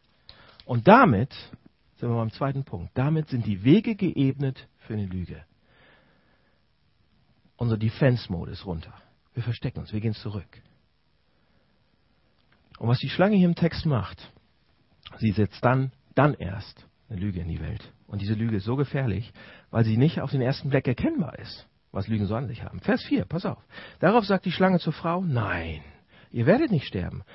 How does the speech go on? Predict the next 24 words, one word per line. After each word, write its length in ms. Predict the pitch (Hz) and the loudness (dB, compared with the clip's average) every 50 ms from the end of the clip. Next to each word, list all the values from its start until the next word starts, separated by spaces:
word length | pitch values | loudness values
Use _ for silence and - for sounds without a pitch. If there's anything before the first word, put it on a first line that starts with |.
| - - | -20 -6
Gott 160 | - 190 180 185 | -4 -2 2 4
weiß 220 | 208 214 208 - | 4 4 2 2
vielmehr, 300 | - 226 214 208 208 196 - - - - | 2 2 4 6 6 4 4 0 -6 -6
sobald 380 | - 147 139 147 185 247 294 | -4 -2 2 6 6 8 8
ihr 60 | 269 | 10
davon 260 | 226 208 - 226 202 147 | 8 8 6 2 0 0
esst, 420 | 127 151 147 - - - - - _ _ _ _ | 2 2 0 0 -4 -8 -18 -20 _ _ _ _
gehen 180 | - 156 156 156 | -2 0 2 2
euch 140 | 147 139 - | 2 2 0
die 120 | 139 - | 0 0
Augen 240 | 135 170 175 156 135 | 2 2 2 2 2
auf, 200 | 120 123 131 131 | 2 0 0 0
ihr 100 | 117 120 | 0 0
werdet 220 | 127 117 113 104 - _ - - _ _ _ _ _ _ _ - | 0 0 0 -2 -6 _ -20 -20 _ _ _ _ _ _ _ -10
wie 320 | 123 120 151 180 180 147 | -2 2 2 2 2 2
Gott 400 | 143 139 127 131 - - - - - _ _ _ _ _ | 2 0 0 0 -4 -8 -18 -20 -20 _ _ _ _ _
sein 560 | - 87 92 101 104 104 101 104 107 107 110 - - - _ _ _ _ _ _ _ | -6 -2 0 2 4 4 2 2 0 0 -4 -6 -10 -20 _ _ _ _ _ _ _
und 180 | - 101 98 92 | -6 -4 -4 -4
Gut 200 | - 117 104 - | -4 -4 -4 -4
und 100 | 98 92 | -4 -6
Böse 240 | 92 90 82 85 - | -6 -6 -8 -8 -10
erkennen.“ 320 | - - - - 110 - - _ _ _ _ _ _ - - - - - _ _ _ - - - - _ _ _ _ _ _ _ _ _ _ _ _ _ _ _ _ _ _ _ _ - - - | -14 -14 -16 -16 -16 -16 -20 _ _ _ _ _ _ -20 -20 -20 -20 -20 _ _ _ -20 -20 -20 -20 _ _ _ _ _ _ _ _ _ _ _ _ _ _ _ _ _ _ _ _ -20 -14 -6
Pass 180 | 104 104 104 | -4 -2 0
auf. 240 | 127 104 85 80 - | 2 0 0 0 -6